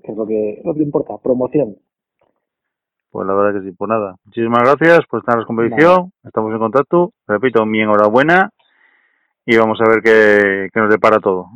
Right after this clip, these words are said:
Speaker 2: Y a ver si tenemos a, a, así al piloto de Aragones que tenéis ahí, así crack, como ye
Speaker 1: Exacto.
Speaker 2: Cristian García y Rebeca Liso, pues la temporada que viene,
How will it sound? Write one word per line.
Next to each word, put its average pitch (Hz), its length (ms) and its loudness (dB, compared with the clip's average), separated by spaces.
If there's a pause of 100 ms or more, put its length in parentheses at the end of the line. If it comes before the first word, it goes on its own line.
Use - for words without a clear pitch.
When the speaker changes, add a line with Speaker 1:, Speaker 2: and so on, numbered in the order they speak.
Speaker 2:
Y 107 60 2
a 107 60 4
ver 113 140 2
si 113 800 2
tenemos 110 260 -4
a, 120 60 2 (440)
a, 107 140 -8
así 113 240 -2
al 117 220 4
piloto 113 340 0
de 117 60 4
Aragones 113 300 2
que 113 60 -10
tenéis 104 260 -6
ahí, 113 280 2
así 98 200 -8
crack, 127 320 0 (440)
como 98 240 -8
ye 113 320 4
Speaker 1:
Exacto. 110 80 4
Speaker 2:
Cristian 113 320 -2
García 110 380 2
y 98 60 2
Rebeca 101 320 2
Liso, 117 360 0
pues 107 160 0
la 101 100 2
temporada 101 320 2
que 107 100 2
viene, 147 280 2